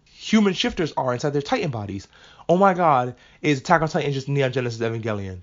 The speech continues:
It's happening in Germany because this, this show takes place, obviously, in Japan. Um, what if in Germany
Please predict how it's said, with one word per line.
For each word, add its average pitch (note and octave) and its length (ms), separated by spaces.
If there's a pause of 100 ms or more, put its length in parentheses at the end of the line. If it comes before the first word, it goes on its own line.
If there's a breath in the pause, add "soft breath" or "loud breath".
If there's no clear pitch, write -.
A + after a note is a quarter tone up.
It's D#3+ 180
happening D3+ 580
in C3 360
Germany A2 500
because C3+ 340 (500)
this, C#3 360
this E4 200
show B2 200
takes C3+ 200
place, C3+ 200
obviously, A#2+ 600
in A2 80
Japan. D3+ 360 (600 soft breath)
Um, A#2+ 360
what C#3+ 400
if C#3 220
in C3+ 180
Germany D3 380